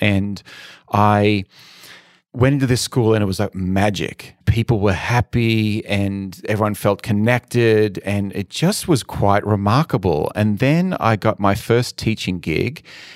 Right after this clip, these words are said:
and I went up to this public school in the north shore of, of Sydney.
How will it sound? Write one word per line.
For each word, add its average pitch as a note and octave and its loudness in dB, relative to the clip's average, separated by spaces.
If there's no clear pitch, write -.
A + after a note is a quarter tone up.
and G#2+ 2
I G#2+ 2
went A2 2
up A#2 0
to A2 -4
this G#2 0
public A2 -2
school F#2 -2
in G2+ 0
the G2 0
north G2+ -4
shore G2+ 2
of, F2 -4
of F#2+ -4
Sydney. F#2+ -2